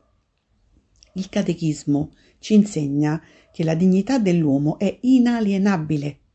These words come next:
perché è radicata nella creazione a immagine di Dio e non viene distrutta nemmeno dal peccato, sebbene quest'ul-, quest'ultimo la ferisca, deteriori la natura umana.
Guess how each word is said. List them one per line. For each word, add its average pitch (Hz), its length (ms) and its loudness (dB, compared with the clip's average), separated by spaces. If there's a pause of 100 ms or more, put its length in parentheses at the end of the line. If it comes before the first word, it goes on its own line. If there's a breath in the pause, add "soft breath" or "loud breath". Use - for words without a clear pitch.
(360)
perché 190 440 2
è 156 100 2
radicata 247 1200 0
nella 180 500 2
creazione 269 920 2
a 247 40 0
immagine 185 520 2
di 180 140 -4
Dio 175 400 -2 (360 soft breath)
e 254 100 0
non 320 200 6
viene 330 240 6
distrutta 208 560 0
nemmeno 208 320 2
dal 160 200 -2
peccato, 160 580 -4 (300 soft breath)
sebbene 269 520 4
quest'ul-, 190 480 0 (380)
quest'ultimo 180 520 2
la 147 140 -2
ferisca, - 520 2 (320)
deteriori 160 840 2
la 147 100 -8
natura 143 400 -4
umana. 143 380 -4